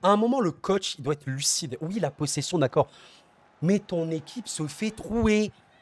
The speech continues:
C'est une vérité. Le P S G sur ce match-là, en laissant le ballon à Milan,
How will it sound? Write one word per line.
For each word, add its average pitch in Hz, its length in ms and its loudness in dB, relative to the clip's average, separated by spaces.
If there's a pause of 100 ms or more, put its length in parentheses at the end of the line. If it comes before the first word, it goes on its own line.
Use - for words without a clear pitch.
(360)
C'est 208 380 2
une 151 140 2
vérité. 196 600 0 (420)
Le 180 180 4
P 214 220 -6
S 226 200 2
G 180 120 -2
sur - 180 -6
ce - 60 -14
match-là, 113 340 -8 (1200)
en 185 140 4
laissant 220 560 0
le 175 80 4
ballon 143 220 6
à 131 60 2
Milan, 190 320 -2